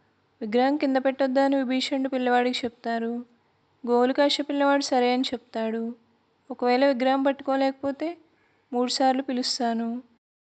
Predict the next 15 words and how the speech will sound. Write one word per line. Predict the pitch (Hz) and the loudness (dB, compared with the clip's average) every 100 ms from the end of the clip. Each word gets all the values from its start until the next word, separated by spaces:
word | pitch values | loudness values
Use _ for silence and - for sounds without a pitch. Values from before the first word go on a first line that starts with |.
| _ 214 | _ -6
మూడుసార్లు | 208 220 226 226 233 | -4 -2 0 0 0
పిలిచాక | 254 254 277 269 | -2 -2 -2 0
విభీషణుడు | 269 240 240 269 262 262 | 0 0 -2 -2 0 2
రాకపోతే | 262 262 277 262 311 349 - _ _ _ _ | 0 -2 -4 -4 -6 -8 -12 _ _ _ _
విగ్రహం | 247 233 247 262 | -6 0 0 2
కింద | 269 254 | 0 0
పెట్టేస్తా" | 247 240 254 - 269 | 0 0 0 0 -2
అని | 254 | -2
చెప్తాడు | 254 - - 247 | -4 -8 -4 -2
పిల్లవాడు. | 247 233 226 220 220 220 226 233 _ _ _ _ _ - | -2 -2 2 2 2 -2 -4 -8 _ _ _ _ _ -10
విభీషణుడు | 226 240 - 277 285 | -4 -2 0 0 0
సరే | - 254 254 | 0 0 2
అని | 262 | 0
చెప్పి | 277 277 - 349 359 _ _ _ _ - | -2 -6 -8 -10 -10 _ _ _ _ -10
సంధ్యావందనం | - 247 247 254 262 269 | -4 0 2 2 2 0